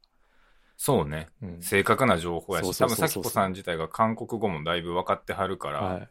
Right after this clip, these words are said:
Speaker 1: かなり情報として正確なんで、僕らが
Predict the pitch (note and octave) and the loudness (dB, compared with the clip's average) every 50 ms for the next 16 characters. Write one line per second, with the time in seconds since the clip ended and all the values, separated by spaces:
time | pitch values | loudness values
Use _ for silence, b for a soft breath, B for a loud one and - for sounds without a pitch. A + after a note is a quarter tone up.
0 | _ - - A2 G#2+ A2+ G#2 E2+ D#2 E2 E2+ E2 F2 F2+ E2 - G2 - - - | _ -6 -2 0 2 2 2 2 0 -2 -4 -4 -4 -6 -6 -6 -6 -8 -8 -8
1 | D#2 D2+ D2 - - - - - E2+ E2 - D#2+ - F2 E2 D#2+ D2+ D2 C#2+ C#2+ | -8 -8 -8 -10 -12 -12 -8 -6 -6 -6 -6 -8 -8 -6 -6 -6 -8 -8 -10 -12
2 | C2+ C2 - _ _ _ _ _ _ - F2 E2+ - G#2+ G2+ F#2 E2 D#2 D2 D2 | -12 -14 -16 _ _ _ _ _ _ -6 -4 0 2 4 4 6 4 4 0 -2
3 | - - - | -4 -6 -10